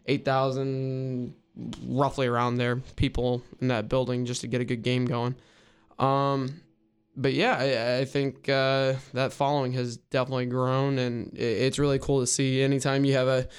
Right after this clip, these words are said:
dominant team, it's easy to, you know, get a pretty big following. I think we've done that this year.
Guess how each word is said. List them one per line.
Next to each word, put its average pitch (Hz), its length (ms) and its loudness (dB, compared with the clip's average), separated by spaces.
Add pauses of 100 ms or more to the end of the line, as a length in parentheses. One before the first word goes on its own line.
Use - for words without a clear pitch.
(260)
dominant 139 640 2
team, 160 320 2
it's 127 220 -2
easy 135 360 2
to, 131 260 2 (400)
you 127 180 0
know, 123 260 0 (140)
get 131 120 2
a 123 40 0
pretty 131 260 -2
big 120 200 -2
following. 123 420 0
I 123 100 0
think 120 200 -4
we've 123 140 -2
done 120 180 0
that 117 140 -4
this 120 180 -4
year. 123 220 -2